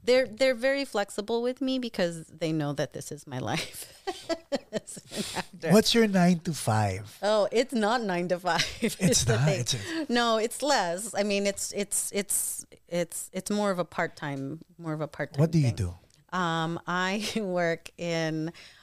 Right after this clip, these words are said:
Speaker 1: uh, I work for H R and I work, uh, in customer relations. I'm a
Speaker 2: Look
Speaker 1: guest
Speaker 2: at
Speaker 1: advocate
Speaker 2: that.
Speaker 1: for a vegan restaurant chain called Veggie Grill.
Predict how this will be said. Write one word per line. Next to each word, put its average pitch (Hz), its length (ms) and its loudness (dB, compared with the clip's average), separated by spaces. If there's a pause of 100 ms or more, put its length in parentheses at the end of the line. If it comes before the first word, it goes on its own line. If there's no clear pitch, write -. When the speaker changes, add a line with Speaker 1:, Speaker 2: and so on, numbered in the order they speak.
(120)
Speaker 1:
uh, 165 340 -2
I 175 120 -2
work 180 240 -2
for 170 360 -2
H 190 320 -4
R 196 320 0
and 170 220 -4
I 160 140 -2
work, 160 560 -2 (100)
uh, 156 320 -2
in 160 140 -4
customer 160 520 -4
relations. 151 680 -4
I'm 156 160 -2
a - 40 4
Speaker 2:
Look 202 100 2
Speaker 1:
guest 156 280 -4
Speaker 2:
at 147 140 -4
Speaker 1:
advocate 151 380 -4
Speaker 2:
that. - 120 -18
Speaker 1:
for 151 360 -4
a 151 120 -4
vegan 160 920 -4 (300)
restaurant 214 680 -4
chain 247 340 -4
called 151 320 -6
Veggie 147 360 -6
Grill. - 580 -10